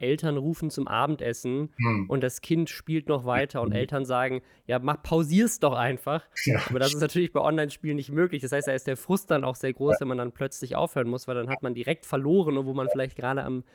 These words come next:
Speaker 2: Genau.
Speaker 1: Gewinnen, äh,
Speaker 2: Genau.
Speaker 1: war. Also das finde ich, das finde ich einen sehr wichtigen Hinweis. Genau, also, äh, Online-Spiele kann man nicht pausieren und das ist dann immer sehr frustrierend,
Speaker 2: Ja.
Speaker 1: wenn man das muss. Das heißt, auch da muss man so ein bisschen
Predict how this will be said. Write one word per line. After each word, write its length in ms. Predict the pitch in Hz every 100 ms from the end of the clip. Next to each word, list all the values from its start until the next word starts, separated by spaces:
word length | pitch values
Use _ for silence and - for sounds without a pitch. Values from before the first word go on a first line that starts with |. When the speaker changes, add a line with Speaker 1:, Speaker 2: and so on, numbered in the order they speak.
| - -
Speaker 2:
Genau. 240 | 120 113
Speaker 1:
Gewinnen, 420 | 147 170 147 131 - _ _ -
äh, 80 | 117
Speaker 2:
Genau. 120 | 104
Speaker 1:
war. 220 | 117 131
Also 120 | 139
das 80 | 139
finde 120 | 190
ich, 60 | 156
das 100 | 151
finde 140 | 175
ich 40 | 160
einen 40 |
sehr 160 | 151 151
wichtigen 300 | - 147 135
Hinweis. 340 | 151 120 110
Genau, 140 | 120 117
also, 280 | 120 120 -
äh, 240 | 123 120
Online-Spiele 580 | 131 151 147 139 143 135
kann 160 | 131 131
man 60 |
nicht 160 | 131 -
pausieren 420 | 131 123 135 151
und 60 | 127
das 120 | 127
ist 140 | 123
dann 80 | 127
immer 160 | 127 123
sehr 140 | 123
frustrierend, 460 | - 123 - 139 123
Speaker 2:
Ja. 20 |
Speaker 1:
wenn 60 | 120
man 100 | 123
das 180 | 120
muss. 220 | 139 175 -
Das 160 | -
heißt, 180 | 127 -
auch 100 | 127
da 160 | 123 117
muss 160 | 127
man 80 | 123
so 60 | 113
ein 60 |
bisschen 320 | 123 - 113